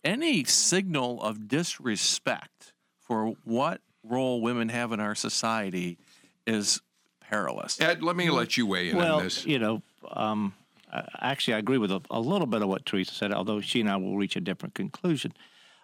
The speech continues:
Speaker 3: Uh, I'm someone who strongly believes in the Equal Rights Amendment.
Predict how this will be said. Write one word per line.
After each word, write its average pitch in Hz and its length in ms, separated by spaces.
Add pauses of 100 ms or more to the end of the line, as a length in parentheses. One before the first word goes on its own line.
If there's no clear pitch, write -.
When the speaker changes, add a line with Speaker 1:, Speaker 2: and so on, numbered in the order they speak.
(100)
Speaker 3:
Uh, 110 360 (540)
I'm 135 220
someone 123 340
who 110 200
strongly 110 380
believes 107 280
in 107 60
the 98 80
Equal 101 160
Rights 92 300
Amendment. 180 340